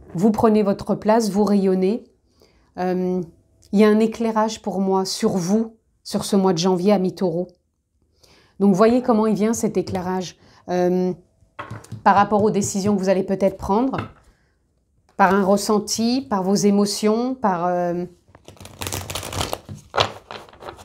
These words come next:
par ce que vous allez entreprendre, tout simplement. Écoutez bien votre intuition, ami Taureau. Je sais que vous êtes un, un, un, un signe de terre, d'ancrage,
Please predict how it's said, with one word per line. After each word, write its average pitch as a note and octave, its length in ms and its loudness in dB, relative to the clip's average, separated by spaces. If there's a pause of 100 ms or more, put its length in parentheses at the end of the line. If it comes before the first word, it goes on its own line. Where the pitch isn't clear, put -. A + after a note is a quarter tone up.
(1400)
par F3+ 120 -6
ce - 60 -2
que A#3 100 2
vous G#3+ 200 4
allez G3 160 2
entreprendre, G#3 640 -4
tout G#3 100 -6
simplement. F#3+ 600 -4 (2000)
Écoutez G#3 380 4
bien A3+ 180 2
votre A#3+ 240 0
intuition, G#3 680 -2 (360)
ami F3+ 260 -4
Taureau. F3 320 0 (880)
Je - 120 -10
sais A3 100 4
que G#3 60 2
vous G3 180 2
êtes F#3+ 140 2
un, F3+ 260 2
un, F3 400 0 (600)
un, F3+ 340 -2
un G3 120 2
signe G#3+ 300 4
de F#3+ 120 2
terre, A3+ 500 2
d'ancrage, F3 720 0